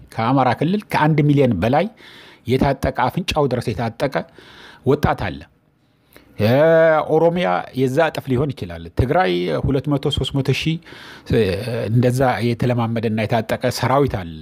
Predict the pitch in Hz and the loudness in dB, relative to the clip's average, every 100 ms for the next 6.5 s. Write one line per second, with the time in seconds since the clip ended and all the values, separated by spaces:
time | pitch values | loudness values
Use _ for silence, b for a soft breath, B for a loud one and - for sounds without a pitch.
0 | 76 82 80 110 151 156 151 143 160 160 | -14 -16 -10 -2 0 2 0 0 0 2
1 | 180 170 190 190 147 120 101 98 87 117 | 0 -2 -6 -6 -4 -4 -6 -8 -6 -4
2 | 247 196 190 190 - 151 147 156 156 131 | -2 0 0 0 2 4 6 6 4 4
3 | 131 147 - 131 123 120 127 - 135 117 | 4 2 0 -2 0 0 -2 -2 -4 -4
4 | 120 156 151 156 B B B B B B | -4 -2 -2 -4 B B B B B B
5 | - 98 143 131 - 127 127 120 107 101 | -4 0 2 2 0 -2 0 0 -2 -2
6 | 117 107 - 113 | -4 -4 -2 -4